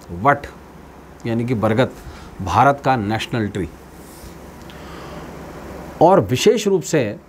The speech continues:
ये जो महीना है ज्येष्ठ का, ये बरगद से संबंधित महीना है। इस महीने में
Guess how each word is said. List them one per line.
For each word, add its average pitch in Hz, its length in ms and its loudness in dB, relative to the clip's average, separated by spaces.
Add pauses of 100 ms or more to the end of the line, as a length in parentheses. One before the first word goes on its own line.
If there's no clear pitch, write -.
(2000)
ये 135 100 6
जो 165 100 6
महीना 143 420 6
है - 160 -4 (1400)
ज्येष्ठ 147 380 4
का, - 120 -6 (880)
ये 151 220 6
बरगद 151 440 4
से 190 180 2
संबंधित 131 540 0
महीना 98 300 -6
है। 78 120 -12 (1040)
इस - 160 2
महीने 139 420 6
में 123 340 0